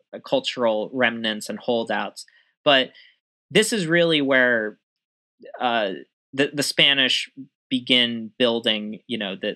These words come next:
this, uh, e-, extending out their, their empire. You know, once they, once they take Tenochtitlan,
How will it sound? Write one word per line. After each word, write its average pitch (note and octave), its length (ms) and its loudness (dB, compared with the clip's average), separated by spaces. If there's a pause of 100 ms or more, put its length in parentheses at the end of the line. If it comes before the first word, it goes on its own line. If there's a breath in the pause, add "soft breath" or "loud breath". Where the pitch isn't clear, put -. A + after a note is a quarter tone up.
this, A2 320 -6
uh, G2 320 -6
e-, C#3 160 4
extending B2 560 -2
out A2 220 -4
their, G#2+ 320 -4
their G#2+ 220 0
empire. G#2 560 -6
You G#2 100 -8
know, G2+ 100 -8
once B2+ 340 -2
they, C3 240 4
once D#3+ 260 0
they F3+ 120 2
take C3+ 300 0
Tenochtitlan, B2 800 0